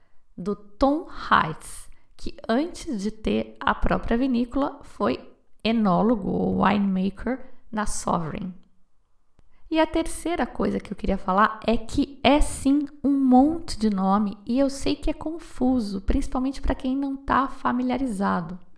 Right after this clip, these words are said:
Mas os nomes são sempre os mesmos, eles se repetem. Então você vê, o Tom Heiss trabalhou na Sovereign do Lee Stewart,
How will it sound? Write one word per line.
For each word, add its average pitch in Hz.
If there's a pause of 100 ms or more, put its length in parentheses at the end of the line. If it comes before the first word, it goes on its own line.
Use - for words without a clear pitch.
(420)
Mas 254
os 269
nomes 247
são 262
sempre 294
os 311
mesmos, 226
eles 220
se 240
repetem. - (580)
Então 240
você 262
vê, 240
o 233
Tom 302
Heiss 233 (340)
trabalhou 233
na 269
Sovereign 233
do 240
Lee 220
Stewart, 196